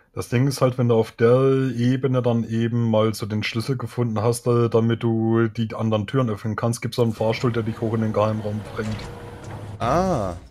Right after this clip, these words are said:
Speaker 1: Beziehungsweise in das Treppenhaus, wo dann zum Geheimraum hochfährt.
Speaker 2: Also jetzt gibt's... Ja, hier ist alles clean.
Speaker 1: Ja, also du musst unten dann erstmal den Schlüssel finden. Das ist unten ja noch nicht alles abgegrast.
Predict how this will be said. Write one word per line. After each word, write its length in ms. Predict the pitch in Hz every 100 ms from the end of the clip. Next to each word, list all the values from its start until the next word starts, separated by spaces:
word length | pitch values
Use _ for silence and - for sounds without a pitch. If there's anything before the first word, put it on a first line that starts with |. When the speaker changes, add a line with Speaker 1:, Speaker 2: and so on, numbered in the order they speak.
| - -
Speaker 1:
Beziehungsweise 640 | 107 120 113 113 107 117
in 40 |
das 160 | 110 -
Treppenhaus, 440 | 123 104 107 107
wo 60 | 113
dann 160 | 104
zum 180 | 104 110
Geheimraum 420 | 104 107 101 101
hochfährt. 480 | 107 101 - 98 - _ - -
Speaker 2:
Also 140 | 98
jetzt 340 | 104 110 104 -
gibt's... 380 | 98 - - - -
Ja, 100 | 90
hier 220 | 92 92
ist 200 | - -
alles 320 | 90 87 -
clean. 400 | - 92 90 87 - - - - - - - - - 427 427 440 - - - - - - - - - - - - - - -
Speaker 1:
Ja, 140 | 127 113
also 320 | 107 104 113
du 100 | 113
musst 240 | 117 113 -
unten 200 | 120 110
dann 200 | 107 107
erstmal 320 | 101 - 107
den 140 | 101
Schlüssel 280 | - 107 104
finden. 360 | - 104 101 104 - - - - - -
Das 100 | 101
ist 60 | 113
unten 160 | 104
ja 100 | 104
noch 120 | 104 104
nicht 120 | 101
alles 160 | 101
abgegrast. 600 | 104 - 101 101 101 -